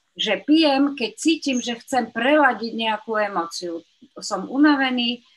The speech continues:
necítim sa dobre a chcem, aby som mal inú emóciu. Tak siahnem a nalejem si.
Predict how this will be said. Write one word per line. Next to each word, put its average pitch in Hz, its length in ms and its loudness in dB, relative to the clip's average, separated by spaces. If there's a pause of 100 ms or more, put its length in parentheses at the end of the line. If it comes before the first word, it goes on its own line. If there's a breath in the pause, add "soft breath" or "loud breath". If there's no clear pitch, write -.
(460 soft breath)
necítim 240 540 -4
sa 190 240 -4
dobre 233 340 -4 (140)
a - 240 -4
chcem, 277 240 -2
aby 220 180 -2
som 220 220 -6
mal 190 180 -4
inú 220 300 -6
emóciu. 180 580 -4
Tak 269 220 -6
siahnem 220 480 -4
a 185 160 -2
nalejem 160 500 0
si. 147 320 -8